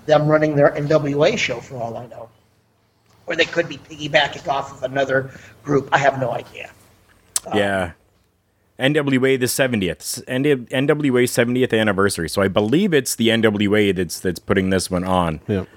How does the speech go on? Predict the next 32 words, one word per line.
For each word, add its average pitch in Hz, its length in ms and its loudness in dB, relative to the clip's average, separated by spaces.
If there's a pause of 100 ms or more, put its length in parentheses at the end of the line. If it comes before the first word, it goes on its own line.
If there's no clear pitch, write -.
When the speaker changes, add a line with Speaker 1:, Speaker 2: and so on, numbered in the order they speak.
(180)
Speaker 2:
So 82 460 -2 (440)
I 131 120 2
could 135 180 2
be 110 100 4
Speaker 1:
That's 95 100 0
Speaker 2:
wrong, 95 220 2
Speaker 1:
good - 140 0
Speaker 2:
though, 80 80 -2
Speaker 1:
because, 180 280 -2
Speaker 2:
but 175 420 0
Speaker 1:
um, 180 160 -10
you 180 80 -6
know, 180 80 0
it 175 100 -6
gives 180 180 -4
them 175 160 0
a 156 40 -2
chance 170 400 -2
to 151 140 -10
showcase 165 680 0
some 165 180 0
of 156 100 -2
their 147 180 0
other, 151 480 0 (560)
I 170 100 4
don't 208 120 4
even 170 180 0
know 165 120 6
if 165 140 0
the, 151 400 2 (200)
you 160 100 -4
know, 156 480 0